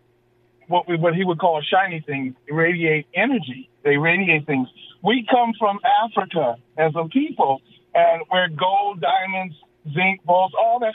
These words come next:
stuff is. We, that's, the richest man in the world. They have all the, most of the gold in the world was King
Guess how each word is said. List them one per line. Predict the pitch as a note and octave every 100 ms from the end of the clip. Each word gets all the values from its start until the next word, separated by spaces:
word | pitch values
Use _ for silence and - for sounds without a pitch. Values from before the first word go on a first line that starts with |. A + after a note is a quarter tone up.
| -
stuff | G#3+ G3 - -
is. | B3 A#3+ D#3
We, | G#3 A3+ _ _
that's, | A3+ A#3 - D#3 -
the | F3+
richest | G3+ C#4 B3+ G3+
man | A3 A3
in | G3+
the |
world. | F#3+ A3+ C4+ D#3 D3
They |
have | F3+ E3+ _ _
all | D#3+ G3+ A3
the, | G3+ F3 E3+
most | F#3+ A3+ A#3
of |
the | F3
gold | D#3+ E3+ F#3+ G#3+ C3+ C3+ _ _ _ -
in | F3+
the | F3
world | G3+ B3 D#3+
was | D#3+ D#3+ -
King | G#3 F#3+